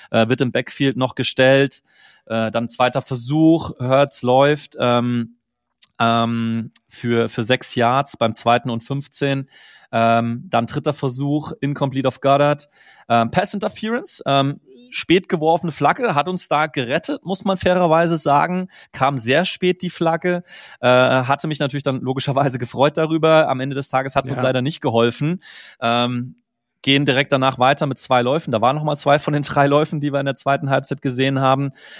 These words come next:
Speaker 1: Äh, jeweils nur für zwei Yards, also hat nicht gut funktioniert. Ähm,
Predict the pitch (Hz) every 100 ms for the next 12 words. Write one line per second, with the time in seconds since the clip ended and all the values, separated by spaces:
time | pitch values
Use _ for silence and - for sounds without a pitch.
0 | - 117 113 117 139 156 - 156 - 139
1 | - 123 123 120 151 - 117 120 131 135
2 | 156 147 156 147 151 147 151 147 _ -
3 | - _ 117 120 120 123 123 120